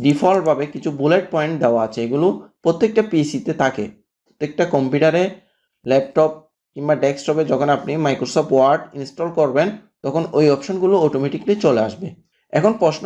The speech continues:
হচ্ছে, এই বুলেট পয়েন্টটা প্যারাগ্রাফ আকারে হয় কিনা কিংবা প্রত্যেকটা লাইনে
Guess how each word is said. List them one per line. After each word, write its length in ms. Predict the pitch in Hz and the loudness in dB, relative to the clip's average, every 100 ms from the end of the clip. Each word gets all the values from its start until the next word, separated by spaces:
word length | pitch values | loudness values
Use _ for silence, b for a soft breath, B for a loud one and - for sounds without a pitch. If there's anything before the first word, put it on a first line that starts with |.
| 196 | -4
হচ্ছে, 240 | 208 175 156 214 208 b b b - | -4 -2 -2 -2 -6 b b b -4
এই 100 | 160 143 | -2 2
বুলেট 220 | 156 185 190 | 2 2 2
পয়েন্টটা 360 | 196 190 190 196 - - - - | 0 4 4 4 -2 -14 -20 -6
প্যারাগ্রাফ 420 | 170 156 143 147 139 | 0 2 4 2 0
আকারে 240 | 139 135 143 | -4 -4 -2
হয় 160 | 156 160 156 | 0 -2 -2
কিনা 200 | 139 139 156 | -4 -4 -6
কিংবা 300 | 139 143 147 143 143 | -6 -2 2 2 0
প্রত্যেকটা 380 | 131 180 175 180 | -2 -2 0 2
লাইনে 220 | 143 123 | 2 0